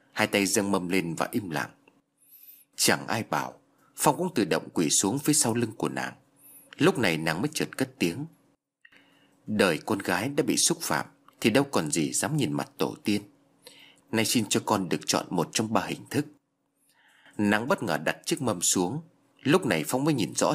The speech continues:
trong cái chén có chứa một nước màu đen, và anh chợt hiểu. Nhưng Phong chưa kịp kêu lên thì nàng đã tiếp lời, "Cái nhục của người con gái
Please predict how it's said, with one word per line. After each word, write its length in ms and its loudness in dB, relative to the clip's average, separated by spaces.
trong 140 -2
cái 220 0
chén 300 0
có 80 2
chứa 180 2
một 220 0
nước 180 -2
màu 200 -2
đen, 240 0
và 220 2
anh 240 -2
chợt 220 -2
hiểu. 280 -4
Nhưng 220 4
Phong 260 4
chưa 120 4
kịp 260 -2
kêu 160 4
lên 280 2
thì 120 2
nàng 320 -2
đã 80 0
tiếp 280 0
lời, 240 -2
"Cái 100 6
nhục 340 0
của 100 2
người 220 -2
con 200 0
gái 320 -2